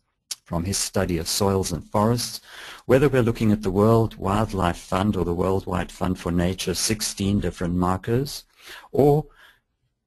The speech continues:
Canada's own William Rees and Matthis Waganakel, uh, on the ecological footprint.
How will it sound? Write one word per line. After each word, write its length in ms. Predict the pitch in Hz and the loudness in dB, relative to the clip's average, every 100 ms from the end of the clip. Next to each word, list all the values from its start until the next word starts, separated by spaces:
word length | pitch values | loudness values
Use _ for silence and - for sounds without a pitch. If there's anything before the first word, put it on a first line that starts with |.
| - | -4
Canada's 480 | 117 110 98 95 - | 2 2 2 0 0
own 560 | 98 113 120 107 107 - | 2 4 4 2 -2 -4
William 440 | 95 98 95 90 | 0 2 0 0
Rees 380 | 87 117 117 - | 0 0 -2 -2
and 140 | 87 | -2
Matthis 340 | 90 90 85 - | -2 -4 -6 -2
Waganakel, 720 | 101 110 107 101 107 104 95 90 _ _ - | -2 2 0 0 -2 -2 -4 -12 _ _ -10
uh, 240 | 85 80 - | -8 -8 -8
on 160 | 87 | -8
the 120 | 82 | -8
ecological 540 | - - 92 92 - 85 | -12 -6 -4 -4 -6 -14
footprint. 680 | - 143 - - 104 113 | -2 -2 0 0 0 0